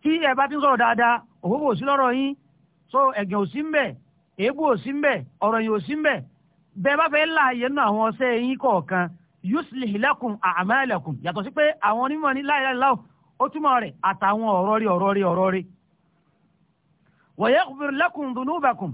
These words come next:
Ọlọ́run bó tún máa ṣàforíjì àwọn ẹ̀ṣẹ̀ yín fún yín. Torí pé kí ni o? Wa man yuti'i Allaha wa rasulahu. Ẹ ti máa ń tẹ̀lé àṣẹ Ọlọ́run. Àṣẹ Ọlọ́run ni pé kó sọ ahọ́n rẹ̀ níbi òfófó àtọ̀rọ̀ ẹ̀yìn.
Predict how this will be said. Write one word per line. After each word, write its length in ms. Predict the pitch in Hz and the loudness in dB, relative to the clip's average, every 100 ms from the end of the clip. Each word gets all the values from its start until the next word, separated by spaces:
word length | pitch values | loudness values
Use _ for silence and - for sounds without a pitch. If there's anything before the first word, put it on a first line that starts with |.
| - | -6
Ọlọ́run 240 | 277 311 294 | 0 0 0
bó 120 | 311 | -2
tún 100 | 277 | -2
máa 100 | 247 | -2
ṣàforíjì 300 | 220 269 294 | -2 -2 0
àwọn 160 | 247 220 | 0 -2
ẹ̀ṣẹ̀ 160 | 240 | -4
yín 120 | 262 202 | -4 -4
fún 140 | 247 | -2
yín. 160 | 269 285 - _ _ _ _ _ | -2 -4 -12 _ _ _ _ _
Torí 220 | 220 254 | 0 0
pé 140 | 240 254 | 0 -2
kí 140 | 247 | 0
ni 100 | 233 | 0
o? 200 | 214 202 _ _ _ _ _ - | 0 0 _ _ _ _ _ -2
Wa 120 | 220 | 0
man 140 | 240 233 | 0 -2
yuti'i 500 | 226 294 285 - 233 | -2 -2 -4 -4 -4
Allaha 480 | 226 240 262 220 214 | 0 2 2 2 0
wa 100 | 208 | 0
rasulahu. 520 | 180 208 190 156 113 - _ | -2 -4 -4 -2 -4 -12 _
Ẹ 140 | 226 | -4
ti 60 | 277 | 0
máa 160 | 285 302 | 0 0
ń 80 | |
tẹ̀lé 300 | - 226 185 262 | -4 -4 0 2
àṣẹ 300 | 190 160 190 | 0 0 0
Ọlọ́run. 340 | 190 208 151 - _ _ _ | 2 2 0 -8 _ _ _
Àṣẹ 220 | 180 226 | -4 0
Ọlọ́run 280 | 247 277 220 | 0 0 0
ni 80 | 208 | -2
pé 100 | 240 | -2
kó 200 | 214 208 | 0 -2
sọ 160 | - 247 | 0 2
ahọ́n 280 | 214 214 240 | 2 0 -2
rẹ̀ 140 | 185 - _ _ _ _ _ _ - | -4 -6 _ _ _ _ _ _ -6
níbi 340 | 214 254 226 | -4 -2 0
òfófó 400 | 214 131 240 196 277 | 0 2 -2 2 2
àtọ̀rọ̀ 380 | 269 196 170 | 2 -2 -2
ẹ̀yìn. 180 | 156 127 | -2 -4